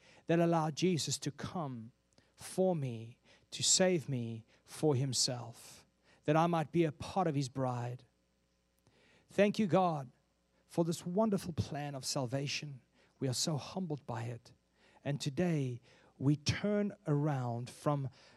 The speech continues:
putting our faith in ourselves, and we turn to Christ, and we say, "Today, we believe in you." We do not see ourselves as saving ourselves.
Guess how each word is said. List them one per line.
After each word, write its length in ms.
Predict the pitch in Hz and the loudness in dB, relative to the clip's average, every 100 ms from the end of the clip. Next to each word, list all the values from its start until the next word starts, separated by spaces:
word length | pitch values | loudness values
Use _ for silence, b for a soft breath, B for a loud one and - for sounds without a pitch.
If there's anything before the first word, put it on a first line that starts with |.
| B _ | B _
putting 380 | 190 208 208 190 | 8 8 4 2
our 120 | 135 | 0
faith 480 | - - 196 190 - | -4 2 4 4 0
in 80 | 196 | -2
ourselves, 680 | 170 - 127 113 - - | 0 -2 -4 -8 -12 -10
and 100 | 131 | -6
we 100 | 135 | -6
turn 360 | - - 180 180 | -6 -2 0 0
to 140 | 175 | -2
Christ, 500 | - - 135 120 - | -6 -8 -6 -6 -8
and 100 | 131 | -10
we 60 | 123 | -6
say, 260 | - 139 | -4 -4
"Today, 560 | 131 131 135 143 120 104 B B - | -6 -6 -4 -4 -4 -8 B B -4
we 120 | 127 | -2
believe 560 | 117 123 135 147 147 | -2 -2 -2 -2 -4
in 180 | - 127 | -4 -6
you." 460 | 117 123 117 110 113 _ _ _ _ _ _ _ _ _ _ b b b | -4 -4 -6 -8 -14 _ _ _ _ _ _ _ _ _ _ b b b
We 120 | - 131 | -4 2
do 120 | 151 | 2
not 200 | 160 147 | 2 -2
see 240 | - 165 | 0 2
ourselves 580 | 151 139 175 170 160 147 | 2 0 0 2 0 -2
as 140 | 160 | -2
saving 420 | - - 160 160 165 | 0 2 0 0 -2
ourselves. 800 | 156 - 107 107 110 - - | -2 -4 -6 -10 -14 -16 -20